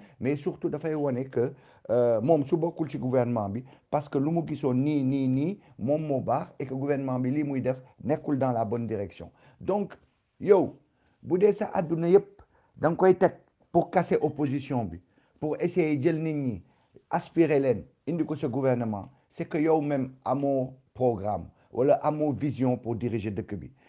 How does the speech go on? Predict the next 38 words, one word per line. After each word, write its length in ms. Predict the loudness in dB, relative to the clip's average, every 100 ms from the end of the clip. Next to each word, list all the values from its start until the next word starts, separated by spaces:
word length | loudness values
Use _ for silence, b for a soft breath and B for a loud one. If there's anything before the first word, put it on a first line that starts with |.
| b -8
Donc, 200 | -6 2
loolu 260 | 4 4 0
moo 120 | -2
ñu 100 | -4
arrivé 300 | -4 -2 -2
au 160 | -2 -6
Sénégal. 460 | -6 -6 -6 -6 -8
C'est-à-dire 460 | -6 -2 -2 -2
que 220 | -2 -4 -6 B B B B B
Macky 280 | -6 -4 -4
Sall, 320 | -2 -2 -4
suñu 240 | -6 -6 -4
président 480 | -4 -4 -4 -6 -8
bi, 200 | -14 -18 b b b b b _
élire 320 | 2 2 0
nañ 220 | 0 -2
ko 140 | 0 -2 0
en 140 | -2
deux 200 | 2 0
mille 200 | 0 -4
douze. 380 | -6 -8 -10 -20 _ _ -8
Ñu 120 | -2 2
bëri 240 | 4 4
dañu 200 | 4 -2
defoon 280 | -4 -2 -4
ne 80 | -2
woon 140 | -4
que 140 | -6 -6
buñ 220 | -6 -6
ko 120 | -6
élire 460 | -4 -2 0 -2 -4
en 80 |
deux 160 | -4 -2
mille 180 | -4 -6
douze, 300 | -4 -6 -8 b b b
dinañu 320 | -2 -2 -2
am 140 | -2 -2
changement 720 | -4 -4 -4 0 -2 -2